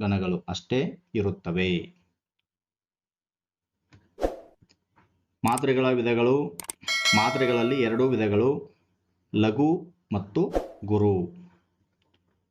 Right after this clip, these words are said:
ಒಂದು ಮಾತ್ರಾ ಕಾಲದಲ್ಲಿ ಉಚ್ಚರಿಸಲ್ಪಡುವ ಅಕ್ಷರವನ್ನು ಲಘು ಎಂದು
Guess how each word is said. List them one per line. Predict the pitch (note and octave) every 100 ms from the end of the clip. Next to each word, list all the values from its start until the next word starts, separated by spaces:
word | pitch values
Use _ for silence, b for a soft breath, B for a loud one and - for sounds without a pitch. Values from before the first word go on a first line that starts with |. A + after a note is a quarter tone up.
| _ _ _ _ _ _ _
ಒಂದು | - C#3+ D#3
ಮಾತ್ರಾ | D3 B2+ C3+
ಕಾಲದಲ್ಲಿ | C3 C3 B2 B2 B2 B2 B2
ಉಚ್ಚರಿಸಲ್ಪಡುವ | A2 - A#2+ A2 A2+ A2+ A2+ A2 A2+
ಅಕ್ಷರವನ್ನು | G#2 G#2 - G#2 G2+ G#2 A#2+ C3
ಲಘು | G#2+ G#2 B2+
ಎಂದು | B2+ G2+ F#2+ G#2 C#3 E3